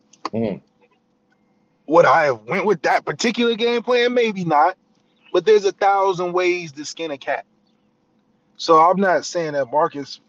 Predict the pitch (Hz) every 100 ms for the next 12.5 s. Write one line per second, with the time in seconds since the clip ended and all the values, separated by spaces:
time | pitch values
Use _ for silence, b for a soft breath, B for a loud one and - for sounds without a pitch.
0 | _ _ 170 165 143 131 - - _ _
1 | _ _ _ _ - 147 175 151 120 -
2 | 170 220 147 120 110 104 107 107 107 120
3 | _ _ _ _ _ _ _ _ _ _
4 | _ _ _ - 165 170 147 _ _ _
5 | _ _ _ 160 160 - 202 190 165 170
6 | 180 185 - 160 131 _ _ - 143 147
7 | 190 190 165 165 147 160 190 160 151 -
8 | - 139 165 - 175 147 165 151 _ _
9 | _ _ _ - 180 180 202 254 196 101
10 | 110 - _ _ _ _ _ _ - 147
11 | 135 196 220 - 165 147 151 160 139 135
12 | - 151 135 120